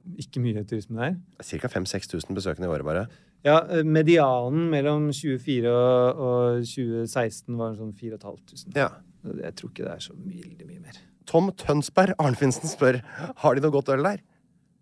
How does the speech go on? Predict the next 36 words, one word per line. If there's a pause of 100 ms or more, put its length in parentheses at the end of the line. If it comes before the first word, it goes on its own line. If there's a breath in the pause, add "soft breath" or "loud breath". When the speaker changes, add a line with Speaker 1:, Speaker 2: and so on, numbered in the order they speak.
(140)
Speaker 1:
Eh,
de (220)
har
ikke
det. (380)
Altså,
lokalt.
Jeg
regner
med
at
han
egentlig
lurer
på
lokalt.
Speaker 2:
Ja, (120)
ikke
om
de
faktisk
har
Ringnes. (240)
Speaker 1:
Nei.
Nei. (280 soft breath)
Speaker 2:
Sindre
Håa, (340)
det
betyr
vel
at
enten
at
han
jobber
i,